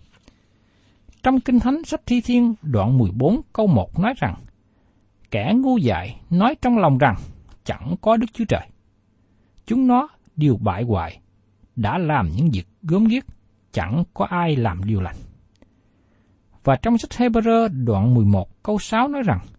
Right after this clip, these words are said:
"Và không có đức tin thì chẳng hề có thể nào ở cho đẹp ý Ngài, vì kẻ đến gần Đức Chúa Trời phải tin rằng có Đức Chúa Trời và Ngài là đấng hay thưởng cho kẻ tìm kiếm Ngài." Tôi tin rằng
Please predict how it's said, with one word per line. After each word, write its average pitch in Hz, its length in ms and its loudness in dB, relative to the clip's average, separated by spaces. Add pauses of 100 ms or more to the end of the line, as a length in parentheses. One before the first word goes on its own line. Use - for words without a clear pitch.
(560)
"Và 110 320 -4 (540)
không 240 220 -2
có 302 120 -2
đức 294 240 -4
tin 254 240 4
thì - 180 -4
chẳng 190 220 0
hề 147 420 0
có - 160 -8
thể - 160 -2
nào 151 260 2
ở 107 360 -4
cho 214 100 -6
đẹp 110 160 0
ý 208 140 0
Ngài, 156 300 4 (640)
vì 143 260 2
kẻ 104 220 -4
đến 233 220 2
gần 160 240 6
Đức 180 140 2
Chúa 277 160 -4
Trời 143 320 2 (240)
phải - 180 -6
tin 247 220 0
rằng 156 260 -2 (120)
có 185 160 -2
Đức 247 160 -6
Chúa 277 160 -4
Trời 135 280 4 (480)
và 135 120 2
Ngài 135 300 4
là 90 100 -2
đấng 127 220 2 (140)
hay 196 280 -2
thưởng 127 300 0
cho 190 200 -8
kẻ 101 160 -6 (120)
tìm 113 160 -4 (120)
kiếm 165 180 0
Ngài." - 180 -8 (1200)
Tôi 240 120 -4
tin 254 180 0
rằng 139 200 2